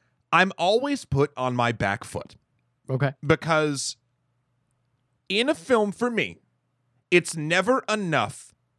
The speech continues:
Speaker 1: for characters to just tell me that another character is a thing. Be
Speaker 2: Right.
Speaker 1: it good at a skill or a type of person. I need to experience it for myself, because otherwise,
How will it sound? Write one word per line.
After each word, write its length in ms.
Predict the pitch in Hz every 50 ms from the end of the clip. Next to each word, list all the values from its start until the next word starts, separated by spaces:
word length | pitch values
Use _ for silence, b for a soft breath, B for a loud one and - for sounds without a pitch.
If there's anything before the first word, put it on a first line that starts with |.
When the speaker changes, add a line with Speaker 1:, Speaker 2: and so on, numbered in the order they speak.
| _ _
Speaker 1:
for 200 | - 156 139 127 - _
characters 920 | - - - 170 170 165 160 147 - - 120 110 104 98 98 - - - - _ _ _ -
to 100 | - 151
just 380 | 131 - 156 147 - - _
tell 300 | - - 143 156 160 170
me 240 | 180 190 190 196 208
that 200 | 175 139 151 147
another 440 | 147 143 135 131 139 143 143 151 147
character 640 | - - - 156 139 135 131 127 - - 123 120 -
is 220 | - 135 127 110 117
a 60 | 113
thing. 480 | - - - - 104 87 - - - _ _ _ _ _ _ _ _ _ _
Be 120 | - 127 120
Speaker 2:
Right. 100 | 98 95
Speaker 1:
it 60 | -
good 180 | - 143 143
at 60 | 135 120
a 80 | 110
skill 500 | - - - - 254 254 240 240 233 214 b b b b b _
or 500 | 139 139 135 131 127 123 120 120 117 120 -
a 80 | 147 135
type 340 | - - - 143 135 131 -
of 180 | 113 98 -
person. 380 | - 185 190 190 180 185 175 - B B B B _
I 160 | 170 196 233
need 220 | 269 294 277 202
to 120 | - 226 196
experience 600 | 185 - - - - 175 170 165 170 170 156 - 165
it 120 | 151 -
for 340 | - - - 147 143 139 135
myself, 720 | 127 123 117 110 104 - - - - 143 110 98 - _
because 320 | 139 127 - 135 127 - -
otherwise, 680 | 185 233 262 277 247 160 123 113 104 101 98 107 -